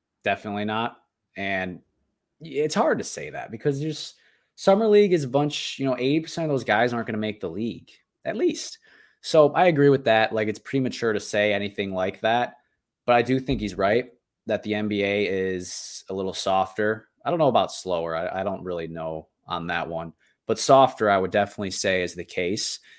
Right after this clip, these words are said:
And we see that. We see these international superstars come in and dominate, whether it's Embiid, whether it's Giannis or Luka, and then maybe Wemby now. Like,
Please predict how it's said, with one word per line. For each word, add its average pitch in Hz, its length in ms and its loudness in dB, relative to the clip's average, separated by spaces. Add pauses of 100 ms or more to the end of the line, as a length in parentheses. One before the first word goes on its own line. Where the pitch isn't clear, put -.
(380)
And 143 320 2
we 190 140 2
see 247 300 -2
that. 87 300 2
We 131 80 2
see 196 240 -2
these 180 180 0
international 113 600 0
superstars 101 640 -2
come 92 240 -4
in 98 180 -4
and 98 140 -4
dominate, 98 560 -4 (280)
whether 110 260 2
it's 113 160 0
Embiid, 113 500 0
whether 107 380 2
it's - 340 -4 (340)
Giannis 107 680 -2
or 107 160 2
Luka, 110 500 2
and 110 220 2
then 101 240 -2
maybe 104 260 0
Wemby 104 460 0
now. 92 340 0
Like, 101 300 2